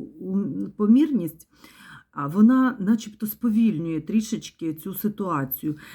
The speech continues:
начебто гармонізує, е, ну, трішечки, можна так сказати, що трішечки стримує отак.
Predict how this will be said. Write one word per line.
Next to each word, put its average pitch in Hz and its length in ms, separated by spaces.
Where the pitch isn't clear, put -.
начебто 214 520
гармонізує, 180 960
е, 170 400
ну, 208 180
трішечки, 226 600
можна 202 680
так 214 180
сказати, 214 420
що 196 220
трішечки 208 520
стримує 160 600
отак. 131 460